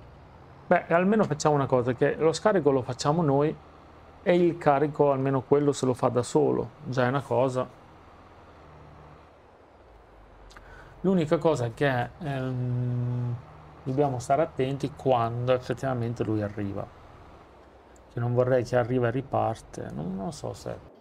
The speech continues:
aspetta fin quanto è vuoto. Oh, guardate qua. Che bella luce rossa per le nostre pecorelle. No, non lo fa perché dobbiamo essere molto più vicino sul campo. Vediamo.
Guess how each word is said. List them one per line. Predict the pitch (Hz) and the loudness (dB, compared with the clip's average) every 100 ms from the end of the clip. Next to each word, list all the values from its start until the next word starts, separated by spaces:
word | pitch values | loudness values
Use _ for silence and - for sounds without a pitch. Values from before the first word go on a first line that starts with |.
| - | -14
aspetta | 131 - 123 123 120 | -14 -8 -10 -8 -12
fin | - 127 | -12 -8
quanto | 127 123 123 | -6 -6 -6
è | |
vuoto. | 120 120 117 117 - | -6 -4 -4 -6 -10
Oh, | 123 196 135 | -10 -8 -10
guardate | 107 120 151 156 | -8 -6 -6 -4
qua. | 131 147 - - - - - - - - - - - | -2 -4 -6 -16 -18 -20 -20 -20 -20 -20 -20 -20 -12
Che | 135 | -10
bella | 113 - 127 120 117 117 113 | -10 -4 -2 0 -2 -2 -4
luce | 117 113 - 113 | -4 -8 -6 -6
rossa | 113 123 - | -6 -8 -12
per | - 113 | -10 -10
le | |
nostre | 113 120 - 127 | -10 -12 -12 -10
pecorelle. | - 117 127 110 131 123 - - - - - - - | -10 -8 -6 -6 -6 -8 -12 -20 -20 -20 -20 -20 -8
No, | 151 190 | 0 2
non | 180 | 2
lo | 165 | 2
fa | 160 202 | 2 0
perché | 185 - | 0 -2
dobbiamo | 147 151 156 | -2 0 0
essere | 151 - 151 | 0 -2 -2
molto | 151 175 185 - | 0 0 -2 -6
più | - 151 | -2 -2
vicino | 143 - 147 | -2 -4 -4
sul | 135 127 | -4 -8
campo. | - 113 104 101 110 | -6 -6 -4 -6 -6
Vediamo. | 113 123 147 170 175 175 175 175 175 175 170 170 175 175 175 165 147 | -6 -6 -6 -6 -6 -6 -6 -6 -6 -6 -8 -8 -8 -10 -10 -12 -16